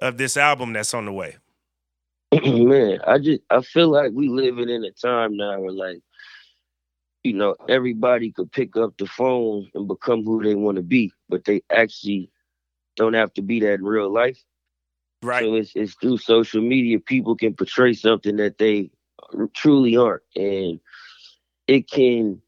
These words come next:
Speaker 2: make people feel like you can skip steps in life and you can cheat life, when in all actuality, no matter how you looking on the internet or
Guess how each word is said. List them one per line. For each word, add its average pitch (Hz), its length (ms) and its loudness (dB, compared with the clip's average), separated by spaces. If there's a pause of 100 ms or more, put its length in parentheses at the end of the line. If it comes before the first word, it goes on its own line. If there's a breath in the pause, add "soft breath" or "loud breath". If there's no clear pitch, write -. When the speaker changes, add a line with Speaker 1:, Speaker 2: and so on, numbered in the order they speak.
(120)
Speaker 2:
make 135 340 2
people 147 320 0
feel 139 320 2
like 123 240 2
you 120 100 -4
can 95 180 -8
skip - 360 -4
steps - 440 -2
in 98 120 -4
life 110 280 -2 (180)
and 90 120 -6
you 110 160 -4
can 92 340 -4 (580)
cheat - 300 2
life, 123 360 4
when 101 140 -2
in 98 120 -4
all 120 140 0
actuality, 117 720 -2
no 107 120 -4
matter 110 360 -4
how 120 80 0
you 107 180 -8
looking 110 280 -8
on 98 140 -8
the 117 100 -6
internet 107 360 -6
or 80 180 -8